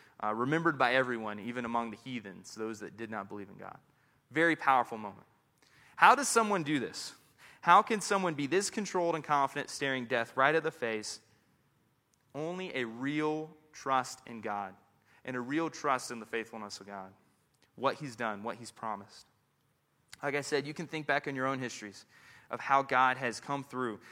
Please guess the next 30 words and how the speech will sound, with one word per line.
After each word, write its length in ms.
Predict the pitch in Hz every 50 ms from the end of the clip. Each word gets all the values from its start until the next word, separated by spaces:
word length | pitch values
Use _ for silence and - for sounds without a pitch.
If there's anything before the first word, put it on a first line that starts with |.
| - - -
time 220 | - 139 135 143 143
and 80 | 135
time 220 | - 139 135 131 127
again. 360 | 123 120 123 123 113 104 98 - - _ - - -
And, 180 | 123 123 120 -
and 120 | - 127 123
it's 160 | 123 - -
something 360 | - 151 143 - 160 143 131
that 240 | 123 120 107 98 123
we, 320 | 123 139 143 143 135 131 - - - - _ - 123
as 360 | 131 131 123 117 - - - - _ _ _ -
I 120 | 123 131 143
would 140 | 143 143 127
just 160 | 135 - -
encourage 400 | 147 - - 151 170 180 170 131
you 160 | 127 127 120 -
as 160 | 120 120 107
a 40 | 110
church 240 | 104 - 151 143 -
body, 280 | - 143 151 151 127 98
that's 180 | - 139 - -
something 260 | 208 202 196 175 147
we 80 | 143
just 180 | 139 147 - -
gotta 180 | 160 151 139 123
be 100 | 120 113
sharing 360 | - - 143 147 151 151 143
with 120 | 135 -
each 160 | 127 110 -
other 200 | 127 139 151 -